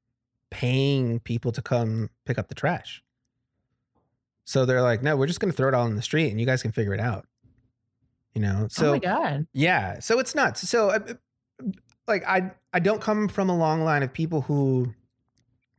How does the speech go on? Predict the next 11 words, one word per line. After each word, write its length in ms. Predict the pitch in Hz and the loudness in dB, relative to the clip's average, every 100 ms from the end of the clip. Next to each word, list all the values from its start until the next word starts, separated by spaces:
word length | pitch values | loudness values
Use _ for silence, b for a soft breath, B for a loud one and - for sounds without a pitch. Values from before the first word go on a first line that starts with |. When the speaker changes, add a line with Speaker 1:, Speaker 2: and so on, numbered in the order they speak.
| - B B B B | -20 B B B B
Speaker 1:
suffered 840 | - - 175 180 156 147 143 139 123 _ - | -6 0 0 2 2 4 4 2 -4 _ -2
the 140 | 147 | 2
way 260 | 143 143 135 | 4 4 4
that 300 | 131 123 123 | 4 4 2
African 300 | 131 - 127 | -2 -2 0
Americans 380 | 123 165 139 | 2 2 0
have 140 | - 113 | -4 -4
suffered. 540 | - 151 - 107 107 - B B B B | 0 0 0 -2 -2 -8 B B B B
Um, 680 | 135 131 120 110 110 156 127 - _ _ _ - | 0 2 4 2 0 -4 -10 -14 _ _ _ -12
but 580 | 139 156 160 131 127 123 | -4 2 4 6 4 2
there's 720 | 143 139 127 123 120 - - | 0 2 4 2 0 -4 -8